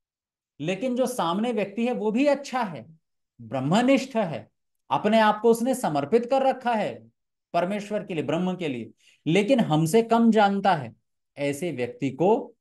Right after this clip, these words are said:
ब्रह्म विद्याम वदेत, ब्रह्म विद्या बता देनी चाहिए, सबको नहीं बतानी चाहिए।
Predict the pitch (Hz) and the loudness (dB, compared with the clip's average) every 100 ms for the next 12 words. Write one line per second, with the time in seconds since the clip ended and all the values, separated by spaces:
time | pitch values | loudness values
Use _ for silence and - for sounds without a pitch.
0 | _ 113 123 123 135 123 117 107 123 160 | _ -8 -6 -4 -6 -6 -6 -2 -2 -2
1 | 196 170 117 107 127 123 104 - _ _ | 0 0 0 -4 -2 -4 -4 -10 _ _
2 | - 117 160 202 190 135 117 127 185 139 | -14 0 2 2 0 -2 -6 0 0 2
3 | 131 131 139 156 131 135 160 156 120 107 | 0 0 0 -2 -6 -8 -10 -8 -8 -6
4 | 107 120 135 113 104 - _ _ _ _ | -4 -2 -2 -4 -8 -18 _ _ _ _
5 | _ _ - - 156 147 156 190 196 202 | _ _ -18 0 2 2 0 0 0 0
6 | 190 180 175 170 170 156 156 113 | 0 0 -2 -4 -4 -4 -4 -6